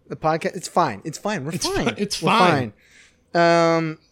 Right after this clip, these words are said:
Speaker 1: let's see. We got Benfica may not make it. P A O K Salonkia.
Speaker 2: Oh, yeah.
Speaker 1: Yeah, they're right. Well, I mean, it's really early on in all these matches.
Speaker 2: P A O K.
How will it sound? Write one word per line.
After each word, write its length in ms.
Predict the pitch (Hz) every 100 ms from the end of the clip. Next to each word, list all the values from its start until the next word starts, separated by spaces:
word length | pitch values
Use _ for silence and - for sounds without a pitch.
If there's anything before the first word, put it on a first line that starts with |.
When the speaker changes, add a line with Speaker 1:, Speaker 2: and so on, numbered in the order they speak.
| _ _ _ _ _ _ _ _ _
Speaker 1:
let's 180 | 127 139
see. 160 | 160 143
We 160 | 127
got 280 | 151 151 139
Benfica 880 | 165 165 - 220 214 185 170 156 143
may 140 | 151
not 160 | 165 147
make 200 | 160 185
it. 140 | 147
P 260 | - 220 294
A 180 | 185 180
O 200 | 185 165
K 320 | 180 - 160 151
Salonkia. 1200 | - - 127 101 117 147 165 - 214 233 254 247 _ _ _
Speaker 2:
Oh, 360 | 214 233 113 - -
yeah. 540 | 156 156 214 302 143 101 _ _ _
Speaker 1:
Yeah, 400 | 156 160 220 165
they're 340 | 139 208 175 - _
right. 240 | 160 196 -
Well, 120 | 190
I 40 | 180
mean, 140 | 185
it's 140 | 175
really 220 | 233 220 165
early 220 | 156 151
on 160 | 139 135
in 100 | 127
all 180 | 135
these 200 | 127 123
matches. 680 | 113 131 135 120 113 - - _ -
Speaker 2:
P 200 | - 214
A 160 | 202 196
O 60 |
K. 340 | 190 214 202